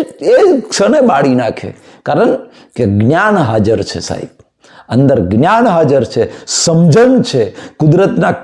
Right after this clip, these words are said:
કાનૂનની ખબર છે, કુદરતનું સનાતન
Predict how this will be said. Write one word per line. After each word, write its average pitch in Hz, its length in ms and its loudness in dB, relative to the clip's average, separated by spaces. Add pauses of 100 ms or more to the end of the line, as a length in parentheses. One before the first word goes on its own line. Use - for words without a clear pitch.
(140)
કાનૂનની 233 520 2
ખબર 139 320 0
છે, 117 160 -2 (320)
કુદરતનું 170 420 2
સનાતન 170 460 0